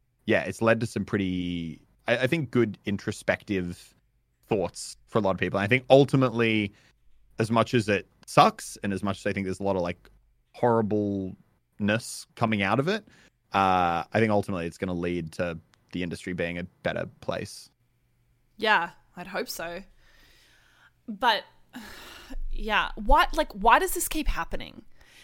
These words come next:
Speaker 2: Because I feel like this is not the first time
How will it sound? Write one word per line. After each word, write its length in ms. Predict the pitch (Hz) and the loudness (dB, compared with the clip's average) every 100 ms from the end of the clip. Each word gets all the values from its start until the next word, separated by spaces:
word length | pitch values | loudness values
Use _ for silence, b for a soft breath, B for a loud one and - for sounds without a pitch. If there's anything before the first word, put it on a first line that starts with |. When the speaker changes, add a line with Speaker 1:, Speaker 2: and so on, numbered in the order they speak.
| b | b
Speaker 2:
Because 220 | 240 247 | -2 2
I 100 | 262 | 2
feel 160 | 254 285 | 4 2
like 140 | 339 | 2
this 160 | 311 302 | -4 -4
is 160 | 233 | -2
not 360 | 196 208 214 - | 0 0 0 0
the 60 | 214 | -2
first 360 | 208 185 185 | -2 -2 -4
time 580 | - 185 156 151 139 - | -8 -8 -8 -6 -8 -12